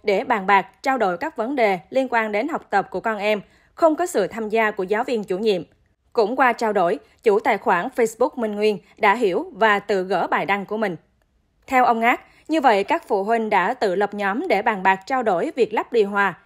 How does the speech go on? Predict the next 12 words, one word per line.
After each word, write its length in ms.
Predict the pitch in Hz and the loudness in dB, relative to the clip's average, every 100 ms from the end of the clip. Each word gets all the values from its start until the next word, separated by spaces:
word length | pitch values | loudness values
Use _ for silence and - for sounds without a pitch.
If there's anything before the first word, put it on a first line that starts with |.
| _ | _
nhà 160 | 254 247 | 0 0
trường 300 | 247 233 220 | 2 0 2
và 120 | 220 | -2
giáo 260 | 214 214 311 | 0 0 -2
viên 300 | 294 240 226 | 0 -2 -2
chưa 200 | - 269 | -2 -2
có 240 | 254 233 | 0 -4
chủ 200 | 381 196 | -2 -4
trương 300 | 196 247 214 | 0 0 0
về 200 | 190 185 | -2 -2
việc 160 | 190 170 | -2 -2
này. 220 | 190 175 | -4 -6